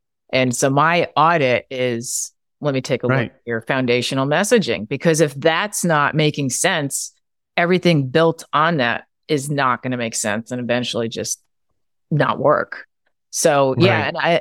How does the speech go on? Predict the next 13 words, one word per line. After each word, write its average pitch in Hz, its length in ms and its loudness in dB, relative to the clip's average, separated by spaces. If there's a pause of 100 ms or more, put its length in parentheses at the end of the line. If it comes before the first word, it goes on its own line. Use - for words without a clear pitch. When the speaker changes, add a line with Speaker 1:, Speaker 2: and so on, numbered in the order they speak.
Speaker 1:
I 190 100 2
would 185 160 0
think 196 260 2
with 160 240 2
what 151 180 2
you 147 120 0
do, 143 580 2 (360)
somebody 175 320 4
like 143 200 2
me 151 300 2
who's 131 140 -4
very 135 200 -2
artsy, 165 720 0